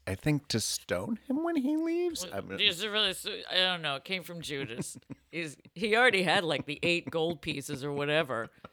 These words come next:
Speaker 2: He's like,
Speaker 1: You
Speaker 2: "I
Speaker 1: know the
Speaker 2: got this,
Speaker 1: Bible
Speaker 2: you
Speaker 1: much
Speaker 2: guys.
Speaker 1: more than I do.
Speaker 2: This is why I betrayed you, because every time you leave me with the bill." Here. Eight gold pieces. Uh, going back real quick to the, um, Harlequin romance novels.
Speaker 1: Uh-huh.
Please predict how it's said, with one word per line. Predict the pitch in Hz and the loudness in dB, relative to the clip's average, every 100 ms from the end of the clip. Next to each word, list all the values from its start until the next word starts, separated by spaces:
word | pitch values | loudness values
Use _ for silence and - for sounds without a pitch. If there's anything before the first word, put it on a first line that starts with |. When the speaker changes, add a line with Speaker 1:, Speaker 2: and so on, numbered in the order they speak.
| _ - | _ -8
Speaker 2:
He's | 160 | -2
like, | 156 151 | 0 4
Speaker 1:
You | 208 | 6
Speaker 2:
"I | 214 | 10
Speaker 1:
know | |
the | 240 | 12
Speaker 2:
got | 240 240 | 12 10
this, | 214 | 4
Speaker 1:
Bible | 190 | 4
Speaker 2:
you | 202 | 8
Speaker 1:
much | 202 | 10
Speaker 2:
guys. | 190 | 10
Speaker 1:
more | 185 170 | 8 2
than | 156 | -2
I | 147 | 2
do. | |
Speaker 2:
This | 240 285 | 4 4
is | 302 233 | 2 4
why | 262 240 226 | 8 10 10
I | 214 | 8
betrayed | 202 202 220 202 185 | 4 0 2 2 0
you, | 165 | -2
because | 156 185 151 - | -4 -4 0 6
every | 277 285 311 | 6 6 4
time | 285 233 220 | 8 8 8
you | 214 | 0
leave | 196 202 | 2 0
me | 175 175 | -2 -2
with | 170 | -2
the | 185 | -2
bill." | 139 175 139 101 _ _ _ _ _ _ _ | 2 2 2 -2 _ _ _ _ _ _ _
Here. | 151 139 127 - _ _ _ _ _ - | -6 -4 -6 -10 _ _ _ _ _ -2
Eight | 160 147 | 0 2
gold | 160 147 | 0 -2
pieces. | 151 127 120 113 - _ _ - - | -6 -10 -10 -12 -16 _ _ -20 -2
Uh, | 175 175 - - | 4 6 4 -2
going | 208 226 226 | 2 4 4
back | 175 170 175 160 | 4 2 2 -2
real | 139 | -4
quick | - 156 - - | -2 -6 -6 -8
to | 156 | -8
the, | 127 123 117 | -6 -6 -4
um, | 117 110 117 - _ _ _ - - 151 | -4 -6 -10 -18 _ _ _ -20 -20 -2
Harlequin | 175 151 - 127 | 0 0 -6 -6
romance | 123 127 139 147 | -4 -4 -6 -4
novels. | 151 147 165 165 | -2 -2 -2 -4
Speaker 1:
Uh-huh. | - | -10